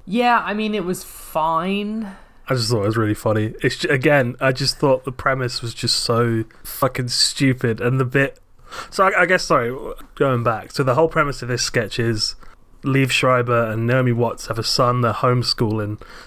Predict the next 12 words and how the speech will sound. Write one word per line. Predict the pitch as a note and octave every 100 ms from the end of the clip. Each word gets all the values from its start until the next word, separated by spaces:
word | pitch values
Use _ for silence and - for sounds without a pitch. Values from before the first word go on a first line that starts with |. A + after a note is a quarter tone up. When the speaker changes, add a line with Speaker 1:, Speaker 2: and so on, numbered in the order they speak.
| -
Speaker 2:
and | A2+
they're | A#2
trying | - C3+
to | C3
give | C3 B2+
him, | B2
like, | A#2+ A2
an | A#2+ -
accurate | C3 - - C3+ B2+ A#2+ _ - _ _ - -
high | -
school | B2+ - C3
experience | A#2+ - C3+ B2 A#2+ A#2 - -